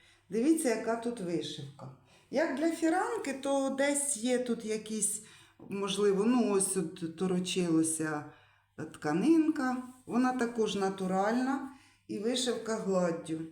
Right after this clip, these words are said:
Це краса, я вам не можу передати.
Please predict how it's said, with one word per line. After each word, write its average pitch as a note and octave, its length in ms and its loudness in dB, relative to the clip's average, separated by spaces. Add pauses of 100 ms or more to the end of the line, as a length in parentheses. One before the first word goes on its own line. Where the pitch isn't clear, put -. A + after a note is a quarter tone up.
(140)
Це A3 180 -2
краса, A3+ 520 0
я A3+ 100 4
вам G#3 240 -2
не G3+ 60 -4
можу A3 380 -4
передати. D#3+ 600 -4